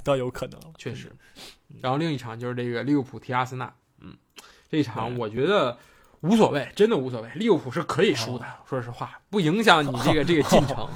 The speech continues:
Speaker 1: <laughs>
Speaker 2: 啊，真的。
Speaker 1: 是，
Speaker 2: 嗯。
Speaker 1: 是。行，
Speaker 2: 就你，
Speaker 1: 行。
Speaker 2: 你心态要摆好，我觉得阿森纳球员要有，要有我这种心态也就赢了，就是那种，对吧？Free to play，就什么都不想，随便打，就这种感觉，就要拿出这种气势，状态好啊。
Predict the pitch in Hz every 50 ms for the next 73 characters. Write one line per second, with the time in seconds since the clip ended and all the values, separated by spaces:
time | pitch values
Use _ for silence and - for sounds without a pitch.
0 | - - - - - _ _ 117 117 110 107 - - - - - 175 190 180 123
1 | - - - - - - 143 123 - - - 127 123 - - 143 147 143 - -
2 | - - _ _ _ - 147 151 151 139 131 - - - - _ _ - - -
3 | - 120 117 117 180 190 175 156 147 143 135 139 139 135 131 120 - - 240 262
4 | 294 285 - 311 269 139 123 120 - 120 131 135 - - 113 113 120 127 151 196
5 | 220 214 214 214 208 233 190 147 170 196 214 226 214 190 185 151 156 185 196 208
6 | 214 185 123 107 135 151 131 117 - 139 135 151 127 95 98 120 131 127 120 104
7 | 95 98 - 117 147 180 196 202 180 151 135 131 131 - - - 151 139 156 139
8 | 120 - - - 170 196 226 226 208 - 185 - 196 196 208 185 151 165 156 -
9 | - 165 202 220 254 254 226 214 180 - - 139 98 - - - - 151 185 233
10 | 220 185 - - - - - 123 135 139 143 143 139 147 131 98 - - 87 64
11 | 60 - - - 202 175 143 127 139 160 180 175 127 120 - - - 190 143 120
12 | - - - - _ - - - - - _ - 208 180 160 147 120 - - -
13 | - - - _ _ _ _ _ - - -